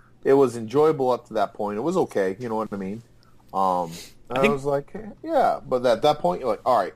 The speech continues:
Speaker 1: It, it, it kinda s-, I could have went either or way. I could have been like, "Mm, okay, this film is okay." Or it could have grabbed my attention. I could have dove in more, and it did that. At
Speaker 2: Well, let
Speaker 1: that
Speaker 2: me, uh, give you my thesis as to why I think it works so well,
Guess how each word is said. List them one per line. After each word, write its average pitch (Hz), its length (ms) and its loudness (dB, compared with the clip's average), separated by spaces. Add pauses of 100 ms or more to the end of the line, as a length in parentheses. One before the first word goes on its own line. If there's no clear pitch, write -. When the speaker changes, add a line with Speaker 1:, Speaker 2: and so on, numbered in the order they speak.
Speaker 1:
It, 90 140 -10 (220)
it, 113 200 -2 (460)
it 110 120 -8
kinda 170 260 0
s-, - 180 -8 (380)
I 147 100 4
could 185 160 0
have 170 60 2
went 151 180 -2
either 143 240 -2
or 117 220 4
way. 90 180 -2
I - 20 -6
could - 160 -8
have 113 80 -8
been 110 140 -4
like, 92 240 -4
"Mm, 143 340 -8
okay, 104 380 0
this 104 180 -12
film 101 260 -6
is 87 120 -8
okay." 85 500 -4 (200)
Or 110 480 4
it 98 80 -8
could 127 120 -4
have 127 80 -6
grabbed 98 300 0
my 104 100 -4
attention. 95 420 -10
I 95 100 -8
could 104 180 -4
have 98 120 -8
dove 95 240 0
in 95 140 -4
more, 87 340 -2
and 85 140 -6
it 78 100 -8
did 64 200 -6
that. - 260 -6 (160)
At 101 100 2
Speaker 2:
Well, 113 100 0
let - 40 6
Speaker 1:
that - 60 6
Speaker 2:
me, 123 180 6
uh, 98 260 2 (840)
give 113 180 0
you 107 80 2
my 95 120 0
thesis 101 320 -4
as 92 100 -4
to 95 80 -4
why 90 160 4
I 85 40 0
think 90 160 -6
it 85 100 -4
works 85 200 -8
so 85 100 -6
well, 87 600 2